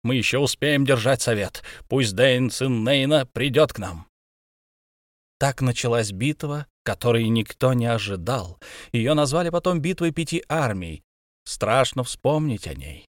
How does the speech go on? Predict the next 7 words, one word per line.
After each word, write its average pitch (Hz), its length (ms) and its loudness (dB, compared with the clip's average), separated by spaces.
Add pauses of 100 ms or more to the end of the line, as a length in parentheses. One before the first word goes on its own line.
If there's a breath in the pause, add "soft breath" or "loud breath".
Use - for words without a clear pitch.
(420)
На 92 160 -4
одной 101 320 2
стороне 117 420 2
были 117 200 0
гоблины, 135 640 4
чудовищные 110 720 -2
варги, 123 480 -2